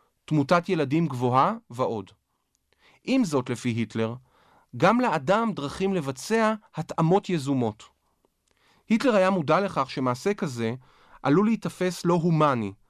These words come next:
אך לטענתו, ואני מצטט, "ההומניות אינה אלא משרתה של חולשותיו של האדם, ולאמיתו של דבר המשמידה האכזרית ביותר של קיומו".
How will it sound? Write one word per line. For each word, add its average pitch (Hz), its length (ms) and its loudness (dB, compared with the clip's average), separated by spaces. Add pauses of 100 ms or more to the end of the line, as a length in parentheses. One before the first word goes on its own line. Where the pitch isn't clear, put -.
(280)
אך 131 180 -2
לטענתו, 139 720 0 (160)
ואני 123 220 -4
מצטט, 120 600 -6 (600)
"ההומניות 214 760 2
אינה 165 440 2
אלא 180 160 -2
משרתה 165 560 -2
של 180 180 -4
חולשותיו 175 600 -2
של 127 200 -2
האדם, 107 460 0 (680)
ולאמיתו 147 540 2
של 233 140 -4
דבר 131 380 0
המשמידה 147 640 0
האכזרית 165 680 -2
ביותר 131 360 -2
של 123 160 -8
קיומו". 120 440 0